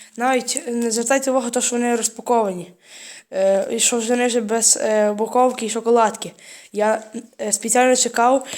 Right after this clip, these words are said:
і, е, навіть не дивився, що в них знаходиться. Е, я чекав, поки я вили-, поки я зніму це відео. І що ж, і, е, я не хочу дуже багато затягувати часу, бо воно буде дуже довго на YouTube, е,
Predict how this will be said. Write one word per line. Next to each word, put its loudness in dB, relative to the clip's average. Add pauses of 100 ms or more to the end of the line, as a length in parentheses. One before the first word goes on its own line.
(200)
і, -4
е, -2
навіть 2
не -2
дивився, 4
що 0
в 0
них -4
знаходиться. 0 (600)
Е, -2 (1120)
я -4
чекав, 2 (420)
поки -10
я -4
вили-, -6
поки -6
я 2 (240)
зніму 0
це 0
відео. -4 (720)
І -10
що 4
ж, 0
і, -4
е, -2 (140)
я 0
не 0
хочу -2
дуже -6
багато -2 (300)
затягувати 0
часу, 2
бо -6
воно -4
буде 0
дуже -4
довго -2
на -6
YouTube, -4 (320)
е, -10